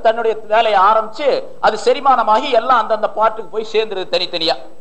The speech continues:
ரத்தம் ரத்தத்தோட கலந்துருது, பித்தம் பித்தத்துடைய இடத்துல போயிடுது, கழிவு கழிவு பைக்கு போயிடுது. பிறகு என்னென்ன அங்கிருந்து நிகழணுமோ அதெல்லாம் நிகழ-, நிகழுது அங்கிருந்து. இது குவ்வத்தே முமையிசா.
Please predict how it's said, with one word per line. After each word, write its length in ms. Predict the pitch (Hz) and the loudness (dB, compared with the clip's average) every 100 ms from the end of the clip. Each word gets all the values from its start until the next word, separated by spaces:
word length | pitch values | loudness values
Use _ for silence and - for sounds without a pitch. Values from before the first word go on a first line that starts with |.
| - - - | -14 -14 -6
ரத்தம் 340 | 185 214 240 | -4 0 2
ரத்தத்தோட 420 | 196 202 220 214 208 | 2 0 -2 0 0
கலந்துருது, 460 | 196 196 180 170 240 | 2 2 2 2 2
பித்தம் 360 | 277 - 262 208 | 0 -4 -4 -4
பித்தத்துடைய 480 | 208 - 240 220 202 180 | -4 -4 -2 -2 0 -2
இடத்துல 240 | 190 202 170 | -2 -4 -2
போயிடுது, 340 | 180 170 180 247 - - | -4 -2 -2 -2 -4 -4
கழிவு 340 | 220 240 277 240 | 2 2 0 -2
கழிவு 320 | 220 269 254 | -2 -2 -6
பைக்கு 340 | 226 220 220 196 | -2 -2 -2 -8
போயிடுது. 400 | 202 196 180 180 240 - - - - - - | -4 -4 -4 -2 -4 -4 -14 -14 -14 -10 0
பிறகு 220 | 294 294 | 2 4
என்னென்ன 340 | 247 269 294 262 | 2 2 2 2
அங்கிருந்து 440 | 254 247 262 262 | 2 0 -2 -2
நிகழணுமோ 380 | 233 262 254 302 | 0 0 2 4
அதெல்லாம் 300 | 254 240 269 226 | 4 2 0 0
நிகழ-, 300 | 220 208 - - - - - | 0 0 -2 -12 -12 -12 -10
நிகழுது 320 | 202 233 202 175 | -2 0 2 0
அங்கிருந்து. 340 | 170 147 - - - - - - - - - | 0 -4 -6 -12 -14 -14 -14 -12 -12 -12 -8
இது 160 | 254 302 | -4 -2
குவ்வத்தே 460 | 233 285 285 269 | -2 0 2 2
முமையிசா. 580 | 233 196 214 233 208 113 | 0 0 0 -2 -6 -6